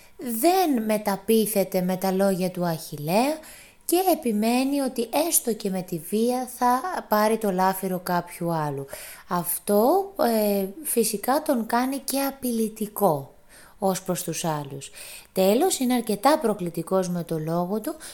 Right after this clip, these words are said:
στο τελευτ-, ε, στο τελευταίο σημείο που προκαλεί τον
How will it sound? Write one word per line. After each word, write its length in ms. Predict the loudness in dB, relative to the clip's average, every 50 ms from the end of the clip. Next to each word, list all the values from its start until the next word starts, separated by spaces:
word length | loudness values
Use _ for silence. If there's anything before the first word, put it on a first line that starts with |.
| -16 -12
στο 180 | -8 -6 -6
τελευτ-, 560 | -4 -4 -4 -4 -6 -6 -6 -8 -8 -4 -2
ε, 120 | -2 0 0
στο 180 | 0 -2 -4
τελευταίο 580 | -2 -2 -4 -4 -4 -6 -2 0 2 2 2 2
σημείο 520 | 2 2 0 0 -2 0 0 0 0 0
που 160 | -2 -4 -4 -4
προκαλεί 680 | -2 -4 -4 -2 -2 -4 0 2 4 6 6 4 2 -2 -12 -14 -16 -16 -12
τον 200 | -8 -6 -6